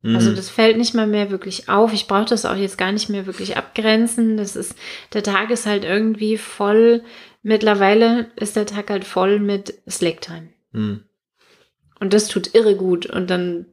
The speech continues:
Speaker 1: f-, durchforste ich YouTubes und lese irgendwelche komischen psychologischen Bücher über, äh, Bindungsverhalten, um das wieder zu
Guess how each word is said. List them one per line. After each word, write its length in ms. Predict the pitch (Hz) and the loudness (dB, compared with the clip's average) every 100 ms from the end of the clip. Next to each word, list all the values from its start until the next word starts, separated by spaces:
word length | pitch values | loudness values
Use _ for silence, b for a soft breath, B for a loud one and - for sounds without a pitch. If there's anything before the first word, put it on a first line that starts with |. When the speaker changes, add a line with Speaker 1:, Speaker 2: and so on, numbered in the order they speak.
| - | -20
Speaker 1:
f-, 220 | - - 202 | -16 -6 2
durchforste 720 | 196 196 - 202 220 - - | 2 2 -4 -2 -2 -4 -4
ich 280 | 190 196 214 | -2 -2 -2
YouTubes 920 | 208 208 202 196 196 - - - - B B B B - | -4 -2 2 2 0 -10 -10 -12 -16 B B B B -8
und 500 | 190 190 185 - - 196 | -4 -4 -4 -6 -4 -4
lese 440 | 190 196 208 208 | 4 6 6 4
irgendwelche 580 | 196 190 202 190 185 202 | 2 0 -2 -4 -4 -6
komischen 840 | - 214 202 202 - 196 190 190 _ _ _ _ _ | -4 -2 0 -2 -4 -6 -8 -12 _ _ _ _ _
psychologischen 1080 | - - 214 220 208 202 214 214 - 208 202 - _ | -6 0 2 2 4 4 4 2 0 -6 -6 -10 _
Bücher 600 | 220 226 220 208 202 - | 0 0 0 0 2 2
über, 760 | 196 202 202 196 190 185 190 202 B B B 247 B - | 0 -2 -2 0 0 0 -4 -8 B B B -20 B -6
äh, 280 | 196 190 185 190 - | -2 0 -2 -8 -2
Bindungsverhalten, 1500 | 226 240 226 208 214 220 - 202 196 196 202 214 - 202 202 | 0 4 2 2 0 -4 -6 -6 -2 2 2 0 -2 -6 -4
um 280 | - 190 196 | -4 -6 -4
das 320 | 196 196 - | -4 -4 -8
wieder 240 | 202 202 185 | -6 -6 -6
zu 720 | - - 196 190 190 185 185 | -10 -8 -6 -2 0 0 -2